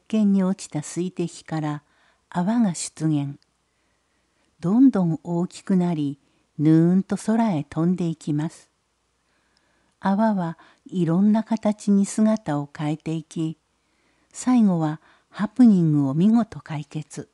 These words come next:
自由な展開に想像が膨らみます。五月の自動車図書館山並号は、寺川団地前、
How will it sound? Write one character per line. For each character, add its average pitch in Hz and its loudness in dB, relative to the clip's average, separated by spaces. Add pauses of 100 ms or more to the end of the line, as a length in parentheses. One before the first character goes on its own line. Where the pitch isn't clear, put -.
(1200)
自 208 2
由 254 6
な 180 2
展 170 -4
開 165 -4
に 160 -2 (220)
想 233 -2
像 226 0
が 185 -2 (140)
膨 170 -6
ら 160 -2
み 147 -4
ま 143 -8
す。 - -20 (1800)
五 240 0
月 240 -2
の 151 -2 (260)
自 196 0
動 269 2
車 247 -4
図 214 -4
書 208 -6
館 151 -4
山 180 0
並 202 0
号 151 -2
は、 147 -6 (720)
寺 233 0
川 226 2
団 180 -4
地 - -8
前、 151 -6